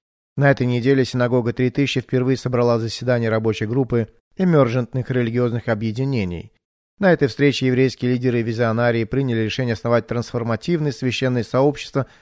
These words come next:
не связанные принятыми догмами о том, какой должна быть синагога.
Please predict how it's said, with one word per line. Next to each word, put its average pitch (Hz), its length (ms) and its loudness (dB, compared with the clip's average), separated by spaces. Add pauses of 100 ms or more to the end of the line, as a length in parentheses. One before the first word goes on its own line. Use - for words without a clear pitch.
(120)
не 226 140 0
связанные 143 460 4
принятыми 123 440 -2
догмами 120 420 0
о 110 60 2
том, 120 200 -2
какой 120 260 0
должна 110 260 0
быть 104 180 -4
синагога. 113 600 -2